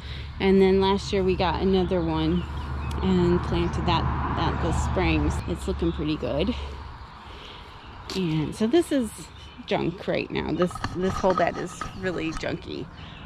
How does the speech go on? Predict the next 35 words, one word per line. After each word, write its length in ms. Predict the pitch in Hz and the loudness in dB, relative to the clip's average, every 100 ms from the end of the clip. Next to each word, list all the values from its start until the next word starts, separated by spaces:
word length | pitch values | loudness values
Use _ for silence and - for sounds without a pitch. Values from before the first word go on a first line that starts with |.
| - - | -14 -12
Um, 380 | 71 - - - - 185 | -10 -10 -10 -10 -8 -4
we've 180 | 190 | -2
been 280 | 190 170 180 180 | -2 -4 -6 -6
pulling 500 | 226 220 220 208 190 180 202 | -4 -2 -2 -2 -4 -6 -4
weeds 280 | 240 233 240 | -4 -2 2
out 180 | 226 220 | 2 2
of 120 | 220 | 0
it 220 | 220 202 | 0 0
and 120 | 180 | 0
feeding 220 | 196 185 170 | 2 4 4
it 260 | 151 120 | 0 -2
to 160 | - - | -4 0
chickens 480 | 262 254 214 208 185 | 0 4 4 4 4
and 140 | 175 | 2
just 180 | 175 - | 0 2
kinda 240 | 208 180 | 4 4
slowly 300 | 208 196 185 | 2 2 2
getting 320 | 175 175 170 180 | 2 2 4 6
rid 240 | 254 247 | 6 6
of 100 | 202 | 4
things. 420 | 208 202 196 208 196 - - - - - | 4 6 6 4 2 -2 -2 -2 -6 -4
I 220 | 190 185 185 | 0 2 2
have 680 | 196 190 185 180 185 180 196 - - - - | 2 4 6 6 6 4 0 -6 -10 -12 -6
some 560 | - 196 180 180 175 180 - - - - - - | 2 4 4 2 2 -2 -8 -16 -16 -16 -12 0
arugula 840 | 202 226 254 240 233 233 233 220 | 2 4 4 2 4 6 4 4
that 120 | 190 | 2
I'm 180 | 175 175 | 0 -2
just 200 | 190 - | -4 -2
letting 340 | 190 185 180 | 0 2 0
go 160 | 170 180 | 0 0
to 100 | 170 | -2
seed, 720 | - - 220 214 220 220 233 - - - - - - - - - - - | -6 -4 0 2 2 2 0 -4 -18 -20 -20 -20 -20 -20 -20 -20 -20 -6
and 220 | 190 190 | 0 4
then 240 | 190 185 175 | 4 4 2
just 340 | 196 185 - | 0 -4 -10